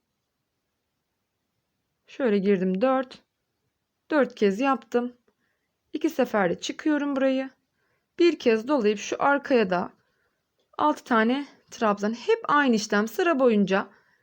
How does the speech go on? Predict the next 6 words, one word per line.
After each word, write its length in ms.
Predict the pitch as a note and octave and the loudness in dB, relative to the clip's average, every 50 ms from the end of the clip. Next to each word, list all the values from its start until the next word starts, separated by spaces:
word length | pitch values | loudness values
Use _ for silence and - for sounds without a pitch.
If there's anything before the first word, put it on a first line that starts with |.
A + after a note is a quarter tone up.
| _ _ _ | _ _ _
görüyorsunuz 540 | - E4+ E4+ E4 D4+ C4+ - - A#3+ A3 G3+ | -2 0 2 2 2 2 0 0 0 2 4
arkadaşlar. 920 | G#3+ G#3 G3+ G3+ G#3+ F#3+ F#3 F#3 F#3 - - - F#3 F3 F#3+ G#3+ - - _ _ _ _ _ _ _ _ _ _ _ _ | 4 2 2 2 0 -2 0 -2 -2 -4 -4 -4 -2 -2 -2 -4 -8 -14 _ _ _ _ _ _ _ _ _ _ _ _
İki, 160 | _ - - - | _ -12 -10 -6
üç 240 | - D4+ - - | -6 -6 -6 -6
tane 320 | - - A#3+ G#3 G3+ G3+ - | -4 0 0 2 2 2 0
oldu. 600 | - - C#4 C#4 C4+ B3 A3+ C4+ C4 C4 C4+ | -2 -2 -2 -2 -4 -4 -2 0 0 0 -2